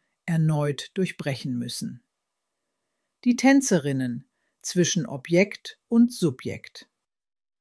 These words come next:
Kommen wir zu den Tänzerinnen der späteren Jahre. Und hier müssen wir über eine grundlegende Spannung sprechen, die bis heute existiert. Die Rolle der Frau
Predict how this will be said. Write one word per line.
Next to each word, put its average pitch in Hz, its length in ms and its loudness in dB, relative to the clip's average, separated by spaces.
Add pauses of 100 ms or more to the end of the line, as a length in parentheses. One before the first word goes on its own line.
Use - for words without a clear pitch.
(160)
Kommen 269 340 8
wir 226 200 6
zu 226 160 2
den 190 200 4
Tänzerinnen 180 760 2
der 175 140 0
späteren 147 580 -4
Jahre. 123 460 -8 (760)
Und 180 160 2
hier 277 260 6
müssen 247 360 6
wir 214 120 8
über 190 220 2
eine 185 240 2
grundlegende 214 760 6
Spannung 160 480 -2
sprechen, 143 600 -6 (300)
die 185 80 -2
bis 170 260 -2
heute 170 340 2
existiert. 151 880 -8 (600)
Die 170 80 2
Rolle 196 340 6
der 175 160 2
Frau 175 540 2